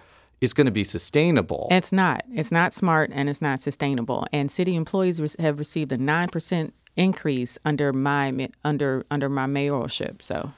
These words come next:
Speaker 1: Yeah, I, I, I'm not
Speaker 2: Yeah.
Speaker 1: trying to say you haven't, but I
Speaker 2: Mm-hmm.
Speaker 1: am trying to say that there's still probably people that want more of a raise because of inflation, like, you know, everybody <laughs> right now. But
Speaker 2: Right, right.
Speaker 1: I actually wanna play this clip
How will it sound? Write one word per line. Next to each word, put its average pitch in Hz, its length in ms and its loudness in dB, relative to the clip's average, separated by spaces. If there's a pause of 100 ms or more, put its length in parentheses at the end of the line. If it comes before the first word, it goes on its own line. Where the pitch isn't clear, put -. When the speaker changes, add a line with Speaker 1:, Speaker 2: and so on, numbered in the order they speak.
(140)
Speaker 1:
Yeah, 107 320 2
I, 117 100 6 (220)
I, 107 120 2
I'm 127 160 4
not 131 200 4 (100)
Speaker 2:
Yeah. 175 100 0
Speaker 1:
trying 135 140 6
to 120 60 4
say 139 140 4
you 113 160 4
haven't, 98 480 2
but 113 120 8
I 110 100 10
Speaker 2:
Mm-hmm. 110 100 8
Speaker 1:
am 139 100 2
trying 117 320 2
to 104 60 -2
say 107 280 4
that 95 220 2 (200)
there's 110 180 2
still 107 400 4 (360)
probably 104 240 4
people 101 320 -2
that 87 200 0 (140)
want 95 340 -2 (140)
more 98 340 2
of 87 120 0
a 92 40 -2
raise 87 300 -4
because 90 320 -6
of 78 100 -10
inflation, 82 760 -8
like, 87 160 -8 (420)
you 113 120 0
know, 82 260 -4
everybody 101 460 2
<laughs> 147 140 0
right 104 140 0
now. 85 320 -4
But - 20 -2
Speaker 2:
Right, 139 300 4 (180)
right. 127 280 -8 (100)
Speaker 1:
I 147 80 6
actually 208 420 4
wanna 135 240 4
play 110 300 4
this 101 220 2
clip 95 500 4